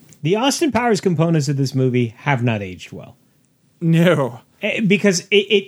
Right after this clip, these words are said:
Speaker 1: it, it was a joke to do all the, the sexual innuendo and whatnot, but it achieves, like,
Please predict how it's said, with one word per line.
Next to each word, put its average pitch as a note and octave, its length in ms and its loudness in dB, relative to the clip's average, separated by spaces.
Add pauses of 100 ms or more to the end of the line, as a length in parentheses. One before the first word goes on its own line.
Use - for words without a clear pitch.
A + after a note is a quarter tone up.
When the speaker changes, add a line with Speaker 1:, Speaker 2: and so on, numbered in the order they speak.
Speaker 1:
it, F#3 280 0
it G#3+ 80 2
was G#3+ 260 0
a E3 80 4
joke E3+ 720 0 (240)
to F3 100 -4
do E3+ 260 2
all E3+ 200 0
the, D#3 300 -2
the D3 160 -6
sexual E3+ 420 -2
innuendo D#3 480 0
and F3+ 140 -2
whatnot, F#3+ 460 -4 (400)
but E3+ 500 2
it F3 360 0
achieves, F#3 760 -2
like, D3+ 460 -2